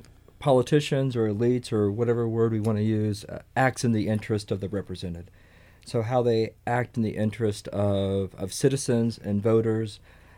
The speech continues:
uh, to manage the state and shape the state in the way that we want them to operate.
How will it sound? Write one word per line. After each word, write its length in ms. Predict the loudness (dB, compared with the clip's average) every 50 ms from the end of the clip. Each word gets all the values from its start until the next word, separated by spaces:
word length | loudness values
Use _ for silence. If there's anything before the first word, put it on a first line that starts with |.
| -20 -10 -4
uh, 680 | -2 0 2 2 0 0 0 -2 -4 -4 -4 -6 -8 -6
to 100 | -2 2
manage 400 | 4 4 6 6 6 4 2 2
the 80 | -2 -4
state 540 | -4 -2 0 2 4 4 4 4 4 2 -2 -4
and 680 | -2 0 0 0 0 0 0 -2 -2 -2 -4 -4 -6
shape 300 | -4 0 0 0 0 0
the 80 | -6
state 400 | -10 -6 -2 0 2 2 2 0
in 120 | -2 -4 -4
the 100 | -2 -2
way 320 | -2 -2 -2 -2 -2 -2
that 340 | -4 -4 -6 -6 -6 -6 -8 -10 -12 -8
we 160 | -4 -2 -2
want 300 | -2 -2 -2 -2 -4 -2
them 300 | -4 -4 -4 -4 -6 -8 -12 -16 -20 -20 -14 -10
to 80 | -8
operate. 440 | -8 -8 -8 -10 -12 -12 -12 -14 -14